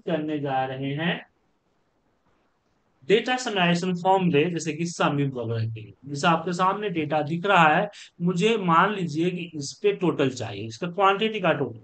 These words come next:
चाहिए, तो जाहिर सी बात है यहाँ पे आप करेंगे sum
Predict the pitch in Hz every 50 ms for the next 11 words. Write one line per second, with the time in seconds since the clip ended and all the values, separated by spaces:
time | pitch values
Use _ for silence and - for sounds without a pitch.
0 | _ - 113 104 92 - - - 156 165 185 226 262 294 277 - - - 170 151
1 | 139 135 135 170 175 160 147 139 139 143 143 143 151 151 165 165 170 165 143 139
2 | 143 143 160 165 185 226 247 240 - _ _ _ _ _ - - - - 190 175
3 | 180